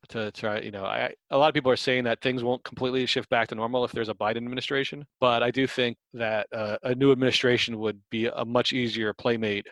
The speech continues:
for exactly these kinds of things. Biden's likely Secretary of State, National Security Advisor, his, his foreign relations team would be very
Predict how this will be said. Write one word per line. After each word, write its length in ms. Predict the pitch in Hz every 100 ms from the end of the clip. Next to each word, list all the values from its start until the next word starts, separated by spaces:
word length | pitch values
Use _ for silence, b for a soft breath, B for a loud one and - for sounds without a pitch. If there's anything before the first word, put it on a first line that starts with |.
| -
for 140 | 113
exactly 480 | 110 113 123 113 110
these 240 | 113 113
kinds 280 | - 110 107
of 80 | 98
things. 560 | 107 98 101 113 - - _ _
Biden's 600 | 123 120 120 113 107 - -
likely 640 | 135 123 117 123 110 104 104 - _ _
Secretary 480 | - 135 127 127 117
of 60 |
State, 460 | - 120 117 110 - _
National 240 | 123 120 117
Security 260 | - 120
Advisor, 500 | 113 113 113 123 113
his, 300 | 101 113 110 -
his 240 | 120 110
foreign 220 | - 117
relations 380 | 110 113 - 117
team 240 | - 110 107
would 140 | 107
be 120 | 110
very 560 | 107 120 123 120 117